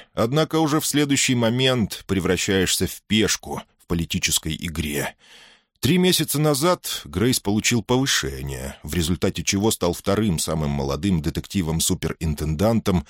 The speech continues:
за всю историю суссекской полиции. Поначалу это его невероятно воодушевляло, однако теперь на ум невольно приходила аналогия с троянским конем.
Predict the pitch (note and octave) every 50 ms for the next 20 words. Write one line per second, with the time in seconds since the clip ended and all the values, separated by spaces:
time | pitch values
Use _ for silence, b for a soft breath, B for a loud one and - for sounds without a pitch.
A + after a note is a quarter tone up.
0 | B B B E2 E2 G2 - - - F#2+ F#2 - - - E2 E2 E2 E2 D#2 -
1 | - E2+ D#2+ - - - - - E2 D#2 - D#2+ E2 D#2+ D2+ D2 C#2+ - - -
2 | - C#2+ C2+ C2 - b b b b b b b b b b - G#2 C3+ D3+ -
3 | - F#3+ F#3 F3 E3 D#3+ D#3 - D#3 D3 C#3+ D3+ D3+ C3+ F#2+ C#2 E2+ G#2 G#2+ B2
4 | B2 B2+ C#3 C3 - A2+ G#2 G2 G2+ F#2 D#2+ F2+ E2+ - - F2+ D2+ E2 G2 A#2+
5 | C3+ C#3 B2+ B2 A2 G2 E2+ - - - F2+ D#2 F#2+ G2+ F#2 - - D#2 - -
6 | D#2 - A2+ C3+ D3+ C#3 F#2+ b b b b b A2+ B2+ A#2+ C3 D#3 D#3 C#3+ B2
7 | A2 G2 F2 G2+ A2 G#2 G2 G2+ E2 - F2 - G2 F2 E2+ G2+ F#2+ F2+ - -
8 | D2+ D2+ C#2+ D2+ F2+ F#2+ F2 D2+ E2+ D#2 - - - D#2 D#2 D#2 D#2+ D2+ - -
9 | E2+ D#2 C#2+ - - E2 D#2+ D2+ C#2+ C#2 C#2 C#2 C2 C2 B1+